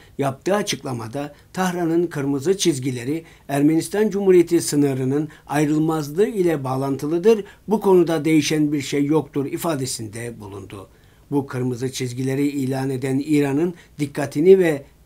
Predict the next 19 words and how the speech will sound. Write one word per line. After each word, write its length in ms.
teyakkuzunu 800
bölgeye 400
çevirdiğini 600
de 200
sözlerine 760
ekledi. 680
Beklaryan, 640
İran'ın 420
Azerbaycan'a 840
belki 280
de 140
Türkiye'ye 440
sinyal 460
göndermek 560
istediğini 640
ve 200
bunu 180
yaptığını 640
açıkladı. 540